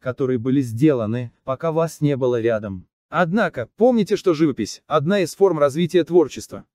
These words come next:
Поэтому вместо того, чтобы раздражаться, стоит повесить большой лист бумаги на стену, что позволит ребенку действовать свободно и поможет нам разрешить конфликт.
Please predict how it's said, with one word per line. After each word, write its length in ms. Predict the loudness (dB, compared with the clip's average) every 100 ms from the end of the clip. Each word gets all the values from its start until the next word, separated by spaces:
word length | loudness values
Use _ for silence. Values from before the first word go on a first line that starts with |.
| _
Поэтому 420 | 0 0 2 0
вместо 380 | 2 2 0 0
того, 280 | 0 2 0
чтобы 240 | 0 0
раздражаться, 720 | 2 2 0 2 2 0 -2 -8
стоит 320 | 0 0 2
повесить 380 | 0 2 0 0
большой 400 | 0 0 2 4
лист 220 | 4 2
бумаги 460 | 2 4 2 2
на 160 | 2 2
стену, 520 | 0 2 4 4 -2 -10
что 240 | -8 -4
позволит 440 | 0 2 2 2 2
ребенку 440 | 4 4 4 2
действовать 440 | 2 0 0 -4 -2
свободно 520 | 0 2 2 2 0
и 100 | 0
поможет 500 | 0 0 0 0 -2
нам 180 | -2 0
разрешить 500 | 0 -2 -2 -6 -4
конфликт. 600 | -4 -2 -4 -6 _